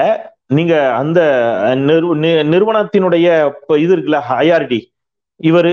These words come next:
அவருக்கு அப்புறம் இவரு, அவருக்கு அப்புறம் இவரு, அவருக்கு அப்புறம் இவரு அப்படிலாம் பாத்தீங்கன்னா, அந்த அடிப்படையில குணசேகரனுக்கு,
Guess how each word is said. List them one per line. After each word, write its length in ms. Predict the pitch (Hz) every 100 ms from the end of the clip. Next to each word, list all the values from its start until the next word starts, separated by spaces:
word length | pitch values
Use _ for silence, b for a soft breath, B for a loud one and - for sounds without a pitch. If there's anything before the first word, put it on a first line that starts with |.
| 165
அவருக்கு 380 | - 139 165 160
அப்புறம் 200 | 160 160
இவரு, 220 | 151 160
அவருக்கு 340 | 170 147 165 156
அப்புறம் 180 | 156 156
இவரு, 160 | 156
அவருக்கு 300 | 147 156 151
அப்புறம் 220 | 147 160
இவரு 180 | 147 151
அப்படிலாம் 340 | 139 151 170 151
பாத்தீங்கன்னா, 380 | 143 147 180
அந்த 160 | 156 175
அடிப்படையில 280 | 165 180 214 151
குணசேகரனுக்கு, 1300 | 180 208 214 202 196 190 190 190 185 180 - 254